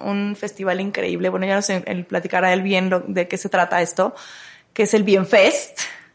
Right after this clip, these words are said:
Este, y pues eso, se dedican básicamente a, a fomentar la salud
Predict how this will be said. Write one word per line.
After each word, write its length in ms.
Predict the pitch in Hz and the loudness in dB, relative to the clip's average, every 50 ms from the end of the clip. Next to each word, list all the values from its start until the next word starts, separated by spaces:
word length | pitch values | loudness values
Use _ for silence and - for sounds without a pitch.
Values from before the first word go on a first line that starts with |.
| _ _ _ _ - 208 196 | _ _ _ _ 0 2 2
Este, 920 | 190 185 - - - 190 185 180 175 175 175 175 175 175 175 175 175 170 _ _ - - - - - - _ _ _ _ _ _ - | 2 0 -2 -2 0 2 2 4 4 4 4 4 4 2 2 0 -4 -8 _ _ -16 -16 -16 -16 -20 -20 _ _ _ _ _ _ -4
y 80 | 214 196 | -4 0
pues 300 | 202 214 214 214 208 240 | 4 4 6 6 6 6
eso, 240 | 269 320 302 247 208 | 4 6 4 4 4
se 100 | 214 208 | 4 4
dedican 400 | 208 202 226 220 - 269 269 254 | 4 4 4 2 2 2 4 4
básicamente 560 | 240 240 247 - 233 220 208 208 208 226 220 | 2 2 2 0 2 2 2 2 4 4 4
a, 800 | 202 190 185 180 185 - - - - - 185 185 180 180 180 | 6 6 4 4 2 -2 -6 -4 -2 0 2 2 4 2 2
a 40 | 180 | 0
fomentar 440 | 175 - 190 190 185 185 208 202 208 | -2 -4 -4 -4 -2 0 0 0 2
la 100 | 220 214 | 2 2
salud 360 | 214 220 196 196 190 196 190 | 2 0 0 2 0 0 0